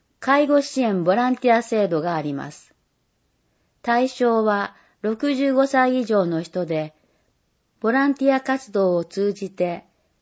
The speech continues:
ご自身の健康や介護予防につなげることを目的として、ボランティア活動の実績に応じて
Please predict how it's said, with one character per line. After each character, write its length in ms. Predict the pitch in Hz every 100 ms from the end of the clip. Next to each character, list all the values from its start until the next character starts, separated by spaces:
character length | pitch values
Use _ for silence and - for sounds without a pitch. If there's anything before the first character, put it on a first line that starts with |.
| -
ご 120 | 196
自 160 | 226 277
身 240 | - 226 180
の 140 | 160
健 320 | 160 214 214
康 240 | 220 208 196
や 320 | 190 185 185 _ _ _
介 240 | - 233 262
護 160 | 269
予 180 | 262 262
防 220 | 233 208
に 160 | 175 160
つ 120 | -
な 140 | 220 233
げ 140 | 226
る 100 | 196
こ 140 | 185
と 240 | 170 185 170
を 20 |
目 240 | 165 160
的 240 | - 190 190
と 180 | 185 180
し 120 | -
て、 360 | - 165 - _ _ _ _ _ _ _
ボ 140 | - 220
ラ 100 | 262
ン 80 | 269
テ 120 | 269
ィ 60 |
ア 80 | 254
活 320 | 254 254 254
動 200 | 190 180
の 160 | 165 156
実 400 | 175 196 - 233
績 100 | 233
に 220 | 226 208
応 160 | 208 202
じ 160 | 196
て 340 | 190 190 180